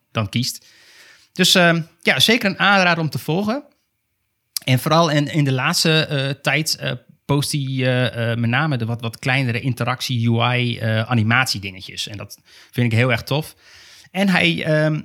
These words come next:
is ook spreker op, eh, nou, hij was toevallig vorig jaar op C S S D, of sorry, het jaar daarvoor, <laughs> eh, was hij op C S S D. En, eh, liet hij ook weer, eh, heel toffe dingen zien en ook hoe je om moet gaan met animaties in, eh,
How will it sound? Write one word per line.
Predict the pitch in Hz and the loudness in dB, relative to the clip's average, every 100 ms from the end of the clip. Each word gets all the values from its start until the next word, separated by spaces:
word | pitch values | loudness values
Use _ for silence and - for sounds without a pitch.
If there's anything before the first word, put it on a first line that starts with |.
| - | -8
is | - 170 | 0 0
ook | 165 | 2
spreker | - - 160 160 127 | -2 0 0 0 -2
op, | 113 - | -4 -6
eh, | 117 107 104 98 | -6 -4 -6 -8
nou, | 107 113 101 | -10 -10 -4
hij | 113 | 0
was | 131 - | 0 -2
toevallig | - 135 127 - | -2 -2 -2 -4
vorig | 135 127 | -6 -4
jaar | - 127 127 - _ _ | -4 -4 -4 -8 _ _
op | 135 127 - - | -12 -12 -16 -12
C | |
S | - 147 120 | -8 -6 -4
S | 131 | -4
D, | 110 117 - | -4 -4 -4
of | 131 | -8
sorry, | - 117 | -8 -8
het | 98 95 | -8 -2
jaar | 110 107 | 0 2
daarvoor, | 110 104 98 135 - - | 0 0 -4 -12 -16 -10
<laughs> | 110 _ - - - - - - | -10 _ -20 -20 -20 -20 -20 -10
eh, | - 113 | -2 0
was | 120 | 0
hij | 120 | 0
op | 107 | -2
C | - 113 | 0 2
S | 117 | 0
S | 110 | -2
D. | 104 139 175 _ _ - | -4 -6 -10 _ _ -20
En, | - 113 113 113 | -10 -6 -4 -2
eh, | 110 | -2
liet | 113 113 | -2 -2
hij | 117 | -4
ook | 117 | -4
weer, | 110 107 104 | -2 -2 -2
eh, | |
heel | 104 123 113 | 0 -2 -2
toffe | - - | -6 -6
dingen | 117 117 113 | -4 -2 -2
zien | 113 | -4
en | 107 113 | -4 -4
ook | 110 | -4
hoe | 113 | -4
je | 110 | -4
om | 135 131 | -4 -2
moet | 117 | -4
gaan | - 110 107 | -4 -4 -4
met | 104 - | -8 -10
animaties | 110 110 107 113 113 - | -6 -6 -6 -6 -8 -8
in, | 110 101 98 | -10 -12 -10
eh, | 98 | -10